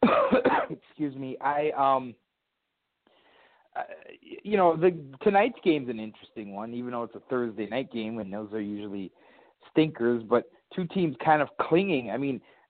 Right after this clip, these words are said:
really must wins for both these teams. A loss for either one of them, especially a loss for Carolina, and it, that pretty much puts a wrap on the season for them. So tonight's game has some interest. Um, hmm.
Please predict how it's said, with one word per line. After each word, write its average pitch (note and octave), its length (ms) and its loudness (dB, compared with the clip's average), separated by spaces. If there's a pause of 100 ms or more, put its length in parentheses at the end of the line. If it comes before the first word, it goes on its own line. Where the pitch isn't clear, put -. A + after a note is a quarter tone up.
really F#3 320 4
must C#3+ 340 2
wins B2+ 480 -4
for A#2+ 100 -8
both B2 300 -2
these A2 200 -20
teams. D3 240 -4
A B2+ 60 4
loss C3+ 360 4 (120)
for B2 100 -8
either C3+ 200 2
one C#3 200 4
of D3+ 80 -2
them, G#2 120 -8 (160)
especially D3+ 440 -2
a C3+ 40 2
loss B2 280 4
for A2 80 -14
Carolina, B2 560 0
and G#2 100 -8
it, G#2 100 -12 (380)
that D3 160 2
pretty D#3+ 200 2
much B2 220 -2 (120)
puts C3 240 -4
a A2+ 160 2
wrap A2+ 340 2
on G#2 140 -4
the F#2 60 -16 (120)
season A2+ 400 -6
for - 60 -20
them. - 180 -14 (720)
So A#2 380 4 (720)
tonight's F3 380 4
game C3+ 180 2
has C3 280 0
some A2+ 140 -8
interest. A2+ 440 -4 (800)
Um, F#3+ 300 4 (800)
hmm. D3+ 200 -8